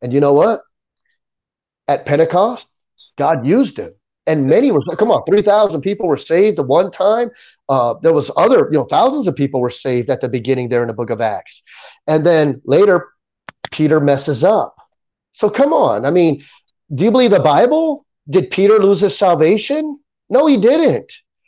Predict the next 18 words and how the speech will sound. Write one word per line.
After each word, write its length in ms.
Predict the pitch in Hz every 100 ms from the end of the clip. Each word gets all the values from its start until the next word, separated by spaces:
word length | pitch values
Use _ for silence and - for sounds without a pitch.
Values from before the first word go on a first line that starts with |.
| _ -
He 120 | - 196
might 200 | 196 175
have 220 | 147 147
messed 360 | 143 175 -
up 160 | 175 165
his 160 | 147 117
walk 300 | 151 160 156
with 160 | 147
the 100 | 143
Lord 240 | 131 139 135
a 40 |
little 280 | 131 131 131
bit, 300 | 160 269 285
but 120 | 175
he 60 | 151
got 300 | 127 139 -
back 300 | 135 127 -
up 260 | 131 233